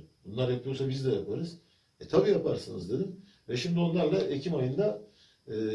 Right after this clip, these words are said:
Gönen Atletizm Kulübü kuracağız ve herkes formasını falan yaptırıyor. Bir heyecan oluştu. E,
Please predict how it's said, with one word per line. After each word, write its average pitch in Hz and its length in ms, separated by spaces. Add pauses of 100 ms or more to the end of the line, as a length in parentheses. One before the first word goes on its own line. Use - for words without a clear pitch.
(340)
Gönen 156 240
Atletizm 156 600
Kulübü 104 200 (920)
kuracağız 131 440
ve 185 140 (680)
herkes 131 360
formasını 135 480
falan 156 240
yaptırıyor. 147 440
Bir 135 100
heyecan 135 360
oluştu. 190 640
E, - 40